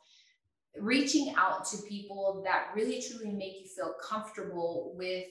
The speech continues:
giving you knowledge. Because the truth of the matter is, the more you know about your personal finances and, and your business finances or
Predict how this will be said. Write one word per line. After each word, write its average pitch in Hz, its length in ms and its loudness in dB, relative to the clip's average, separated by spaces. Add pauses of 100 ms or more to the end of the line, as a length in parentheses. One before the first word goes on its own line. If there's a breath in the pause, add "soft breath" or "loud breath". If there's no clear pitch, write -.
(400)
giving 208 340 2
you 180 160 -8
knowledge. 170 580 2 (460 loud breath)
Because 214 480 6
the 220 100 -6
truth 330 380 4
of 311 80 -6
the 247 60 -4
matter 202 260 4
is, 190 320 0
the 196 100 -8
more 208 460 4
you 262 220 2
know 196 400 4
about 185 480 0
your 185 80 -6 (120)
personal 202 520 -6
finances 180 560 -4 (120)
and, 208 280 6
and 202 400 -4
your 190 180 -6
business 196 420 -2
finances 175 520 -4
or 185 140 -4